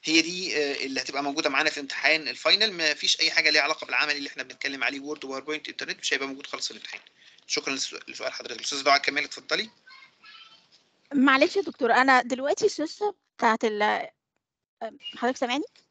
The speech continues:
Speaker 2: هي
Speaker 1: آه، اتفضلي.
Speaker 2: جايبة لي شاشة، شاشة، آه، أسود. أنا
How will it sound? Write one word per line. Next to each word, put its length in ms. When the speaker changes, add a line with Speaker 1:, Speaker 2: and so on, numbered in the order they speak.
Speaker 2:
هي 260
Speaker 1:
آه، 20
اتفضلي. 200
Speaker 2:
جايبة 240
لي 140
شاشة، 400
شاشة، 340
آه، 400
أسود. 680
أنا 260